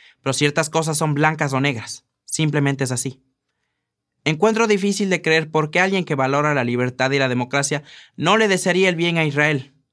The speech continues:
y por qué no estaría dispuesto a ponerse de su lado cuando es amenazado. Supongo que no todos están interesados en conocer la verdad. Bueno, yo sí, y por eso Israel significa tanto para mí, incluso desde Ecuador.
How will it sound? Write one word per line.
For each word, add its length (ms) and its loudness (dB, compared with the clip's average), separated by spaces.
y 100 -4
por 200 -2
qué 140 2
no 80 2
estaría 300 0
dispuesto 480 -2
a 80 -6
ponerse 420 -2
de 140 -2
su 140 -4
lado 340 0
cuando 240 -2
es 100 -4
amenazado. 580 -6
Supongo 440 -2
que 100 -2
no 200 0
todos 280 0
están 260 0
interesados 540 -2
en 100 -4
conocer 320 -4
la 100 -4
verdad. 280 -6
Bueno, 380 -4
yo 160 0
sí, 320 -2
y 140 -2
por 160 0
eso 180 2
Israel 280 4
significa 500 -2
tanto 300 0
para 160 -2
mí, 240 -4
incluso 460 0
desde 160 -2
Ecuador. 420 -2